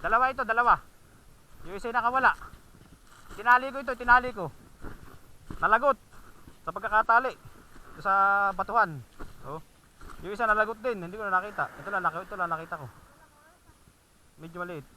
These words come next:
Maliit dito. Ano magandang luto? Ha? Ah, sinigang, ano? Sinigang. Iya. Ano, anong pain mo? Kanya? Oh, saan mo nakuha ito? Ah, napulot mo? Hmm, ganda yan.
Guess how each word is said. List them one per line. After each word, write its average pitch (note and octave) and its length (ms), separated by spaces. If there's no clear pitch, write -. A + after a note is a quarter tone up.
Maliit D#3 240
dito. D#3 240
Ano D3+ 160
magandang D#3 320
luto? C#3+ 240
Ha? D3+ 160
Ah, C3 320
sinigang, C#3+ 400
ano? E3 160
Sinigang. C3 320
Iya. A#2+ 320
Ano, G3+ 240
anong A#3+ 160
pain A#3+ 240
mo? E3 240
Kanya? B3+ 240
Oh, E3+ 160
saan A3 160
mo A3+ 40
nakuha G#3 280
ito? D#3+ 80
Ah, E3 160
napulot D#3 320
mo? A3+ 160
Hmm, F3+ 720
ganda D3+ 320
yan. C#3+ 60